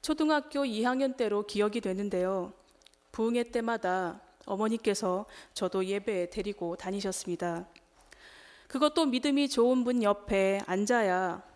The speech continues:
졸지 않는다고 해서 항상 앞줄에 앉았던 기억이 있습니다. 그러고 싶지는 않았지만 어머니의 강요에 반항할 수가 없었습니다. 부흥 강사의 긴 설교가 끝나면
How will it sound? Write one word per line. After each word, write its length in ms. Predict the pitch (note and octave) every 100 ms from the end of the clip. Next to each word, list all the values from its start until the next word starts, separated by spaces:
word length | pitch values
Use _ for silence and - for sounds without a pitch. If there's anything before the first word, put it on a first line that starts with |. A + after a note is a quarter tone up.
| -
졸지 420 | - G#3 G3+ A#3
않는다고 560 | F#3+ G3 A#3+ A#3 A#3 A#3+
해서 580 | B3+ G3+ F3+ F3+ F3 - - -
항상 560 | B3+ C4 G#3+ F3+ F#3+ - - -
앞줄에 500 | F#3+ - - G#3+ F3+
앉았던 640 | F3 G3 A3 G#3+ F3+ F3 F#3
기억이 360 | G#3 F#3+ F#3
있습니다. 680 | F#3+ G3+ F3+ F3 E3+ E3 F#3+ _ - - - _ _ - - _ _ - - - - _ _ _
그러고 300 | - C#4 D4+
싶지는 380 | D#4 D4 D4 C#4+
않았지만 960 | B3 A#3+ B3 B3+ G#3+ F#3+ G3+ F3 E3+ G3 - -
어머니의 520 | F#3+ G3 G#3+ G#3+ G#3 G#3+
강요에 840 | - F#3+ A3 A#3 F3+ F3 F3 G3 - -
반항할 420 | F#3+ G#3 G#3+ F#3
수가 260 | - F3+ F#3
없었습니다. 720 | - G#3 G3+ F3 F3 E3+ F3 - _ _ _ _ _ _ _ _ _ - _ -
부흥 240 | C#4 D#4+
강사의 560 | D#4+ C#4+ C#4 C#4+ C#4 C#4+
긴 320 | C#4+ A#3+ C4+
설교가 460 | C4+ C4 B3 B3+ B3
끝나면 880 | C4+ B3+ C4 A3 F#3 F#3+ F#3+ E3